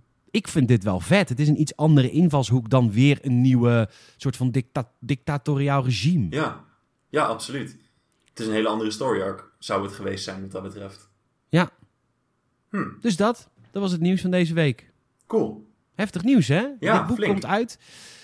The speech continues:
Speaker 1: Eh, ik weet niet, wanneer komt dit boek uit? Want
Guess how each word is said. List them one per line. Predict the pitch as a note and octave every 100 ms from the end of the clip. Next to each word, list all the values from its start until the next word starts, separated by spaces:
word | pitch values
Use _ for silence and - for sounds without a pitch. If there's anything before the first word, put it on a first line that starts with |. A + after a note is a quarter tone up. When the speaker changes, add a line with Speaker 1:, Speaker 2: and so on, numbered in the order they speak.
| - _ _
Speaker 1:
Eh, | D#3 D#3+ D#3+
ik | C3
weet | D#3
niet, | F3
wanneer | C3+ D#3+
komt | D#3 D3+
dit | B2 F2+
boek | A2 - -
uit? | B3+ C4+ B2 -
Want | B2+ C3